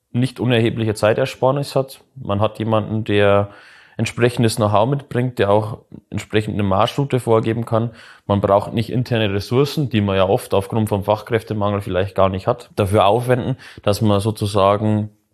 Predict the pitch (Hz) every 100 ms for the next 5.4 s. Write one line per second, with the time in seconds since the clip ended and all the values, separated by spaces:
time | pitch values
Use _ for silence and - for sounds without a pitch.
0 | _ _ 104 101 - 101 - - 131 156
1 | - - 117 113 135 135 - - - 104
2 | 104 110 104 101 101 78 90 95 - 82
3 | 120 - 131 123 - 110 110 - - 98
4 | 104 101 - 101 101 92 95 98 - -
5 | 92 90 90 92